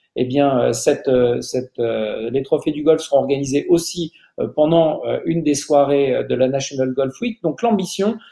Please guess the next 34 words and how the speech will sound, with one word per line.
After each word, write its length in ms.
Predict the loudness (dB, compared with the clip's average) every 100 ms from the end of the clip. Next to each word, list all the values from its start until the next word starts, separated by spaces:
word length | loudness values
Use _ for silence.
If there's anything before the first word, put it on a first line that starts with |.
| _
c'est 180 | -2 2
de 80 |
ramener 380 | 4 4 4 0
sur 260 | -2 -2 0
une 100 | 4
unité 380 | 4 4 4 2
de 100 | 2
lieu, 300 | 0 0 -4 _ _ -4
euh, 480 | 0 2 2 0 -2 -4 _ _ -2
un 140 | -2
très 220 | 0 0
grand 240 | 2 2 2
événement 680 | 4 4 2 2 2 -2 _ _
qu'on 220 | -6 -4
veut 260 | 2 2
que 100 | 2
devienne 480 | 0 0 0 0 0
cette 220 | -4 -4
National 420 | -4 -4 -4 -4 0
Golf 220 | -2 -2 -2
Week, 280 | -2 -2 -8 _ 0
non 220 | 2 6
pas 120 | 6
pour 260 | 4 2 0
concurrencer, 880 | 2 2 4 2 2 0 -2 -2 0
euh, 180 | 0 2
évidemment 460 | 2 0 0 2 2
le 140 | 0
P 100 | -4 -12
G 180 | -8
A 40 | -8
Show 340 | -2 2 4
en 160 | 2 0
Floride, 460 | 0 2 2 0